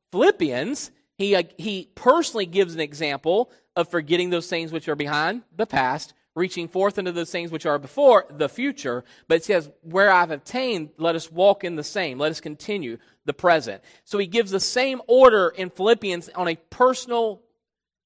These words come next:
uh, level or experience and exempl-, exemplifies what is to be for even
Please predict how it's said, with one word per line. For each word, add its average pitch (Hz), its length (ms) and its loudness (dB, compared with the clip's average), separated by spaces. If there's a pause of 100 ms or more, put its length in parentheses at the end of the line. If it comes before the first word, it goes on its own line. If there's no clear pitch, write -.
uh, 180 140 4
level 196 640 4
or 165 160 4
experience 175 920 -2
and 165 140 -6
exempl-, 156 540 -8
exemplifies 165 880 0
what 196 160 2
is 190 120 0
to 175 120 -10
be 196 220 -8
for 180 180 -10
even 170 320 -6